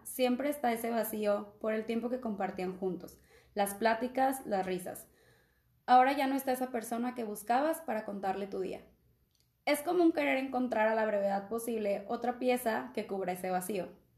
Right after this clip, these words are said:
A veces nos desesperamos tanto que la pieza que escogemos ni siquiera tiene la forma para embonar con la tuya,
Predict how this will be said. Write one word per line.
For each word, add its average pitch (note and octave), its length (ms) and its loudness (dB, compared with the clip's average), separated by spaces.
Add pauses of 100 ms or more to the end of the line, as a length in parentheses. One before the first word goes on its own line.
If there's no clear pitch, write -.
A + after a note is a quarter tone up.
(160)
A A3+ 80 4
veces A3 260 2
nos C4+ 160 2
desesperamos G#3 680 -4
tanto A#3+ 440 2 (320)
que B3+ 80 2
la C4 140 4
pieza C#4 240 2
que E4 80 -4
escogemos B3+ 560 0
ni G#3+ 80 0
siquiera G#3+ 460 -2
tiene A#3+ 180 0
la B3 140 4
forma G#3+ 340 -2
para A3 160 0
embonar G3 460 -2
con G#3 160 -2
la F#3 120 -2
tuya, E3+ 280 -6